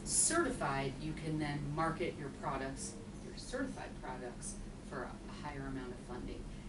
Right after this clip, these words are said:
And so it's through this F S C certification program that the forest companies in Chile are engaging in restoration. So, I mentioned this amazing opportunity.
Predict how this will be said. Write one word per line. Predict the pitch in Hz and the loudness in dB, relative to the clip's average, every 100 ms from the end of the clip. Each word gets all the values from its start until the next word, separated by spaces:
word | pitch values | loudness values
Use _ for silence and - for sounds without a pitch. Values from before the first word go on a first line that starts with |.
| - | -6
And | 151 156 | -4 0
so | 175 156 185 | 4 4 4
it's | - - | 0 -2
through | - 180 220 214 165 | 0 2 4 4 4
this | 156 151 - - | 4 2 0 0
F | - - | 0 0
S | - | 0
C | - 156 143 | 0 0 2
certification | - 160 143 - 147 143 - - - | 0 0 -2 -4 -4 -4 -4 -6 0
program | 202 349 311 - | 2 2 0 -2
that | - - - | -4 0 12
the | 440 | 12
forest | - - | 12 10
companies | 302 - - - | 8 10 10 10
in | 147 | 2
Chile | 139 175 151 131 - | -2 0 2 0 0
are | - | -4
engaging | - - 120 - - | -4 -2 -2 -2 -4
in | - | -4
restoration. | - - - - - - - - - - - - - - - - - - - - - - - - - - - - - - - - | -4 -4 -4 -4 -4 -2 -2 -4 -6 -8 -8 -8 -8 -8 -10 -10 -10 -6 -6 -6 -8 -8 -8 -8 -8 -8 -8 -8 -8 -8 -8 -6
So, | - - - - - - - - - - - - - - - - - | 0 6 6 6 0 -6 -6 -6 -6 -8 -8 -8 -8 -8 -6 -6 -2
I | 190 | 2
mentioned | 202 208 208 196 | 6 6 4 4
this | 185 | 4
amazing | 175 170 180 185 165 | 6 8 8 8 6
opportunity. | 156 151 - 160 139 - | 4 2 0 2 2 0